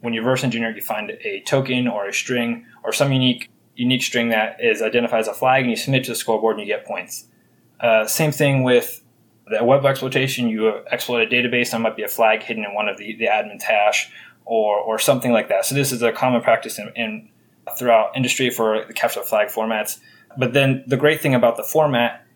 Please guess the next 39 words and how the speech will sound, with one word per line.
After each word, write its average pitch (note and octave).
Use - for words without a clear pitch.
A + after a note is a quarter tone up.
itself, C3
outside B2+
of A2+
a A#2+
challenge E3
with A#2+
capture A#2
the G#2+
flag, A2+
is -
often A2+
if A2+
you're B2+
a A#2+
new C3
person A2+
and B2
you're A2+
trying B2+
to B2+
get A#2
into A#2
it, G#2
capture C#3+
flags B2
can A#2+
be A2+
a A2+
lot A#2+
of A2
fun, A#2+
but A2
they A2
can A#2+
also A2+
be G#2+
demoralizing, G#2
'cause G#2+
usually A2+